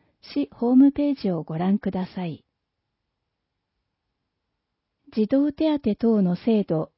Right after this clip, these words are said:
一部変更。問い合わせ、国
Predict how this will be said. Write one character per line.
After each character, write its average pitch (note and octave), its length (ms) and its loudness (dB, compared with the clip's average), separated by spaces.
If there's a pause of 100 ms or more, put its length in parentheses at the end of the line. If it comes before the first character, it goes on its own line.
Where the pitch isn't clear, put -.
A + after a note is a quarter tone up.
(120)
一 C4+ 280 -6
部 B3+ 120 -2
変 F#3 300 -2
更。 E3+ 500 -4 (1200)
問 B3 180 2
い C4 60 4
合 B3+ 100 0
わ B3 120 0
せ、 A3+ 340 -2 (320)
国 C#4+ 160 -2